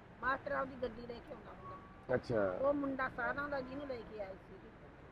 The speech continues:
Speaker 2: ਉਹ ਤਾਂ ਹੁਣ ਠੀਕ ਆ।
Speaker 1: ਹਾਂ, ਉਹ ਠੀਕ ਆ, ਅੱਜ ਦਵਾਈ ਲੈ ਕੇ ਮੁੜ ਗਈ।
Speaker 2: ਹੂੰ।
Speaker 1: ਸਾਨੂੰ ਫਿਰ ਉਹ ਛੱਡ ਕੇ ਕਹਿੰਦੇ, "ਤੁਸੀਂ ਰਹੋ ਇੱਥੇ।"
Speaker 2: ਨਹੀਂ,
Speaker 1: ਅਸੀਂ
Speaker 2: ਕੋਈ ਨਾ,
Speaker 1: ਲੈ ਜਾਾਂਗੇ।
Speaker 2: ਪਰਮਜੀਤ ਭੈਣ ਨੂੰ ਆਪਾਂ ਇੱਥੇ ਰੱਖਦੇ ਆ,
Speaker 1: ਹਾਂ।
Speaker 2: ਦਸ ਪੰਦਰਾਂ ਦਿਨ
Speaker 1: ਹਾਂ।
Speaker 2: ਦਵਾਈ ਦਿੰਦੇ ਆ, ਨਹੀਂ ਠੀਕ ਹੋ ਜਾਣਾ।
Speaker 1: ਹਾਂ।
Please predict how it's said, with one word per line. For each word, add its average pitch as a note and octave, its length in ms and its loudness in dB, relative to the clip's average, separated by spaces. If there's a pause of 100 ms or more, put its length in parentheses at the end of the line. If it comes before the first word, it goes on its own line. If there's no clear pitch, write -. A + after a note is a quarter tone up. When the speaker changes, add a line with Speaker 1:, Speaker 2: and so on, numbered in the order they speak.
(560)
Speaker 2:
ਉਹ D#3 160 12
ਤਾਂ F#3 80 12
ਹੁਣ F#3+ 120 12
ਠੀਕ D3 260 12
ਆ। G2+ 240 6
Speaker 1:
ਹਾਂ, B3 260 2
ਉਹ C#4+ 160 6
ਠੀਕ B3 300 -8
ਆ, C4 140 2
ਅੱਜ B3+ 100 -2
ਦਵਾਈ B3+ 320 2
ਲੈ C4 120 -2
ਕੇ C4+ 120 -8
ਮੁੜ A3 200 -12
ਗਈ। - 580 -12
Speaker 2:
ਹੂੰ। G#3+ 200 -2
Speaker 1:
ਸਾਨੂੰ C4+ 280 2
ਫਿਰ B3+ 180 -2
ਉਹ B3 120 -4
ਛੱਡ - 380 -14
ਕੇ B3+ 80 -2
ਕਹਿੰਦੇ, C4 240 -2
"ਤੁਸੀਂ - 300 -14
ਰਹੋ - 320 -2
ਇੱਥੇ।" - 220 -8
Speaker 2:
ਨਹੀਂ, - 840 -2
Speaker 1:
ਅਸੀਂ - 0 -
Speaker 2:
ਕੋਈ D#3 240 12
ਨਾ, E3 140 12
Speaker 1:
ਲੈ - 100 10
ਜਾਾਂਗੇ। C4+ 340 4
Speaker 2:
ਪਰਮਜੀਤ D3+ 420 12
ਭੈਣ E3 260 12
ਨੂੰ D#3+ 140 12
ਆਪਾਂ D#3 200 10
ਇੱਥੇ E3+ 180 12
ਰੱਖਦੇ D#3+ 420 12
ਆ, G3+ 200 12 (340)
Speaker 1:
ਹਾਂ। G#3+ 160 2
Speaker 2:
ਦਸ D3+ 140 12
ਪੰਦਰਾਂ D#3+ 300 12
ਦਿਨ E3+ 140 12
Speaker 1:
ਹਾਂ। F#3+ 440 12
Speaker 2:
ਦਵਾਈ D3 300 12
ਦਿੰਦੇ D#3 300 10
ਆ, F#3 60 12
ਨਹੀਂ F#3+ 120 10
ਠੀਕ D#3+ 240 12
ਹੋ D3+ 100 12
ਜਾਣਾ। A#2+ 220 12
Speaker 1:
ਹਾਂ। - 60 2